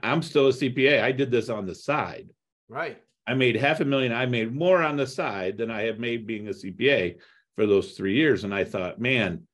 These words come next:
Speaker 2: It's amazing.
Speaker 1: you know, I sat there with my daughter. I couldn't figure out how to put her through school. I couldn't figure out how I was gonna stop working so hard.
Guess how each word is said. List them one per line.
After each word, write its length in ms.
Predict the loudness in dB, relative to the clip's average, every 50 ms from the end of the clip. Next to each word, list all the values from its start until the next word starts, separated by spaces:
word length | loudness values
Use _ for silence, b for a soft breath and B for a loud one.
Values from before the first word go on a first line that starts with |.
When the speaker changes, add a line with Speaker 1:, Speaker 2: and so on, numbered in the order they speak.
| _ _ _
Speaker 2:
It's 40 | -16
amazing. 460 | -14 -12 -12 -12 -12 -14 -16 -18 -6 -2
Speaker 1:
you 120 | 2 4
know, 320 | 6 6 6 6 4 2 2
I 120 | 0 0
sat 260 | 2 2 0 0 0
there 100 | 0 -2
with 80 | -2 0
my 120 | 0 0
daughter. 280 | 0 0 0 0 0 -2
I 40 | -2
couldn't 240 | -2 -4 -6 -4 -4
figure 260 | -6 -4 -4 -4 -4
out 160 | -4 -6 -6
how 100 | -6 -4
to 300 | -4 -4 -4 -4 -6 -10 -8 -6
put 120 | -4 -2
her 80 | -2 -4
through 200 | -4 -8 -10 -10
school. 320 | -10 -8 -4 -2 0 0
I 80 | -2 0
couldn't 180 | -2 -4 -2
figure 240 | 0 0 0 2 2
out 80 | 0 0
how 240 | -2 0 0 0
I 80 | 0 0
was 120 | -2 -2
gonna 200 | -4 -6 -6 -6
stop 340 | -8 -6 -6 -6 -6 -6 -4
working 320 | -2 -4 -2 -2 -4 -6 -6
so 200 | -4 -4 -4 -2
hard. 340 | -2 -2 -2 -2 -4 -8